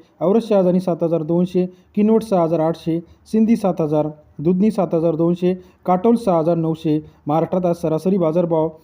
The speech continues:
सत्तर, बहात्तर, त्र्याहत्तर रुपयापर्यंत आपल्याला पाहायला मिळतो. राहुरी सहा हजार सातशे, हिंगोली सात हजार, लातूर सात तीनशे, अकोला सात चारशे, अमरावती सात शंभर, चिखली सात हजार, नागपूर सात हजार दोनशे, हिंगणघाट सात हजार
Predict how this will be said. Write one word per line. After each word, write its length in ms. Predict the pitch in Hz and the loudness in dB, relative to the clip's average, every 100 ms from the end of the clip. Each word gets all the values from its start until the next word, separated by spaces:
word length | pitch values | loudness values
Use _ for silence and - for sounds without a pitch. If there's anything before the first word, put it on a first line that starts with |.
| _ _ | _ _
सत्तर, 280 | 214 208 220 | -4 0 2
बहात्तर, 400 | 190 175 - 208 | 2 0 0 -2
त्र्याहत्तर 380 | 202 180 170 196 | 0 -2 0 -2
रुपयापर्यंत 460 | 180 170 160 160 | 0 0 -2 -2
आपल्याला 280 | 170 156 160 | -2 -2 -4
पाहायला 300 | 170 151 156 | -2 0 0
मिळतो. 280 | 156 151 147 | -2 -2 -2
राहुरी 320 | 147 160 180 185 - - _ - | 0 2 2 0 -8 -20 _ 0
सहा 140 | 208 | 2
हजार 160 | 214 202 | 4 2
सातशे, 340 | 196 185 - | 0 -2 0
हिंगोली 300 | 175 180 208 | 2 2 2
सात 260 | 208 190 185 | 0 -2 0
हजार, 260 | 170 175 170 - _ - - | 2 0 -2 -8 _ -10 0
लातूर 240 | 175 240 | 2 2
सात 200 | 233 214 | 2 0
तीनशे, 400 | 196 190 185 185 | 0 0 2 2
अकोला 340 | 170 170 214 214 | 0 0 0 0
सात 160 | 190 175 | -2 -2
चारशे, 360 | 165 160 - 151 151 - - - - | -4 -4 -2 -4 -4 -12 -20 -18 -4
अमरावती 360 | 170 214 233 | 2 4 4
सात 160 | 226 196 185 | 2 0 0
शंभर, 320 | 185 170 160 160 - _ - | 0 2 0 -2 -12 _ -8
चिखली 300 | 190 226 233 226 - - _ - - _ - | 0 2 2 0 -14 -20 _ -20 -20 _ -6
सात 180 | 190 190 | -2 0
हजार, 220 | 180 156 | 0 0
नागपूर 360 | 143 156 151 208 | 0 -2 -2 -4
सात 240 | 196 165 | -2 -2
हजार 160 | 170 170 | 0 -2
दोनशे, 360 | 165 170 170 165 160 - - | 0 -2 -2 -6 -8 -20 -2
हिंगणघाट 460 | 175 214 233 180 156 | 2 4 4 2 0
सात 240 | 180 160 | -4 -4
हजार 160 | 156 | -2